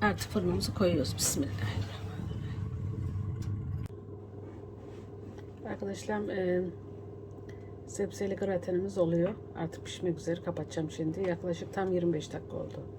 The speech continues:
Arkadaşlar, gördüğünüz gibi, e, brokoli, karnabaharlı, havuçlu,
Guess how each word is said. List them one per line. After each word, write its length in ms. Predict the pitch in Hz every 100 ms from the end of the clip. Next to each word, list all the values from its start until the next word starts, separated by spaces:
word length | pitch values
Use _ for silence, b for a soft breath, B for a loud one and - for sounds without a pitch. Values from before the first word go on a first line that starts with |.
| 98 - _ _ _ _ _ -
Arkadaşlar, 580 | 226 240 240 240 240
gördüğünüz 600 | 214 220 226 214 233 226 -
gibi, 220 | 214 214
e, 440 | 196 190 185 185 190 185 _ b b b _ _ -
brokoli, 680 | 220 220 220 214 208 202 202
karnabaharlı, 680 | - 214 208 202 196 190 185
havuçlu, 640 | 190 208 196 - 220